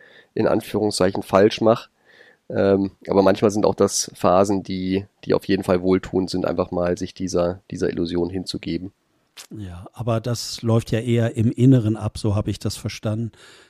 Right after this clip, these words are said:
Speaker 2: Äh, wenn du das weiter beibehältst und trittst wieder mit anderen Menschen in der Außenwelt in Kontakt, dann, äh, wirst du ja schnell zur Anpassung und Ausgleichsregulation gezwungen.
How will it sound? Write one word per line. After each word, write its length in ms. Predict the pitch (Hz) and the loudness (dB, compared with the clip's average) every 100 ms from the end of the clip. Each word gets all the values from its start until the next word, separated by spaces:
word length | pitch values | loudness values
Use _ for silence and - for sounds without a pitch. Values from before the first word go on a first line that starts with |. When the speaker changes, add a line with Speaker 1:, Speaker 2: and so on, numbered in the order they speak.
| _ | _
Speaker 2:
Äh, 260 | 117 110 110 | -4 -2 0
wenn 160 | 107 117 | 2 4
du 120 | 113 | 4
das 240 | 110 104 113 | 2 0 2
weiter 260 | 107 117 | 2 2
beibehältst 640 | 107 107 120 113 113 117 - | 2 2 4 2 0 -4 -8
und 140 | 110 | -10
trittst 300 | - 110 - | -6 -8 -4
wieder 160 | 110 113 | 0 2
mit 160 | 104 | 0
anderen 260 | 123 113 110 | 2 2 4
Menschen 380 | 104 120 - 131 | 4 2 2 0
in 100 | 110 | 2
der 120 | 101 | 0
Außenwelt 440 | 104 - 117 113 | -2 0 2 2
in 140 | 113 104 | 0 0
Kontakt, 480 | 110 101 110 - 101 | 0 -2 -4 -4 -2
dann, 140 | 101 - - - _ _ | -2 -4 -20 -20 _ _
äh, 60 | - 107 | -16 -12
wirst 260 | 104 107 - | -6 -6 -2
du 60 | 104 | -2
ja 160 | 98 | -2
schnell 520 | - 107 104 104 101 - _ - | 0 0 2 0 -4 -10 _ -6
zur 220 | - - | -6 0
Anpassung 600 | 123 - 110 - 104 104 | 0 2 0 0 0 0
und 160 | 101 - | -2 0
Ausgleichsregulation 1300 | 110 - - 87 - - 196 185 170 - 170 127 | -2 -2 -6 -4 -4 -4 -2 -2 -2 -2 0 0
gezwungen. 420 | 123 - - - | -2 -4 -2 -4